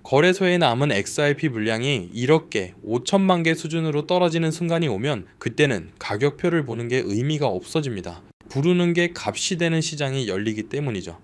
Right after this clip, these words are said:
지금 당장 가격이 조금 눌린다고 해서 불안해하실 필요가 전혀 없습니다. 오히려 마지막 저점 매수의 기회라고 생각하셔야 합니다.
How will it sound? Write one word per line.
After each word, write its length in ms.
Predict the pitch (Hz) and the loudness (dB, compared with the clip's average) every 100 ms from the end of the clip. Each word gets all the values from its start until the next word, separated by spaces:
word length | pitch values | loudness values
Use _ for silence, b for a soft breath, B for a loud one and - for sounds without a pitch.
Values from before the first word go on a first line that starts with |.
| - | -16
지금 260 | - 180 208 | -4 2 2
당장 400 | 190 131 143 156 | 2 0 0 -2
가격이 460 | 139 107 131 143 139 | -2 -2 -2 -2 -4
조금 300 | 120 135 113 | -4 -4 -4
눌린다고 580 | 110 143 170 156 139 | -4 -2 -2 -2 -2
해서 260 | 139 135 139 | -2 -2 -6
불안해하실 720 | - 117 143 151 147 139 139 - | -6 -2 0 0 -2 -2 -4 -6
필요가 340 | 127 131 131 | -8 -4 -4
전혀 300 | - 101 120 | -4 -4 -2
없습니다. 580 | 98 90 - 113 87 87 - _ - | -4 -6 -6 -6 -8 -12 -20 _ -6
오히려 540 | 110 147 160 104 104 - - | 2 4 4 0 -4 -14 -8
마지막 480 | 101 107 135 151 139 | -2 -2 0 -4 -4
저점 420 | 107 98 170 160 | -8 -4 -2 0
매수의 380 | 147 127 120 113 | 0 -2 -4 -4
기회라고 500 | - 113 165 165 135 | -2 0 2 0 -2
생각하셔야 560 | 131 127 117 113 - | -6 -8 -6 -6 -6
합니다. 360 | 110 98 85 82 | -6 -6 -12 -16